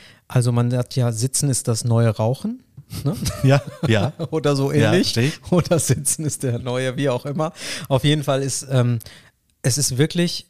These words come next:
Speaker 1: schädlich, wenn wir jeden Tag acht Stunden sitzen und uns nicht mehr bewegen. Wenn wir uns am Tag nicht schaffen, wenigstens eine halbe Stunde zu bewegen oder uns wenigstens, sagen wir mal, eine Stunde zu bewegen, zweimal in der Woche.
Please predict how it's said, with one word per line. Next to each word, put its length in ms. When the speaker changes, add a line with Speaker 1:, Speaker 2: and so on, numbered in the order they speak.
Speaker 1:
schädlich, 680
wenn 120
wir 120
jeden 300
Tag 280
acht 220
Stunden 320
sitzen 360
und 240
uns 220
nicht 160
mehr 140
bewegen. 520
Wenn 240
wir 120
uns 160
am 160
Tag 420
nicht 180
schaffen, 360
wenigstens 520
eine 100
halbe 220
Stunde 320
zu 160
bewegen 480
oder 360
uns 320
wenigstens, 600
sagen 280
wir 100
mal, 300
eine 80
Stunde 400
zu 140
bewegen, 360
zweimal 380
in 80
der 140
Woche. 320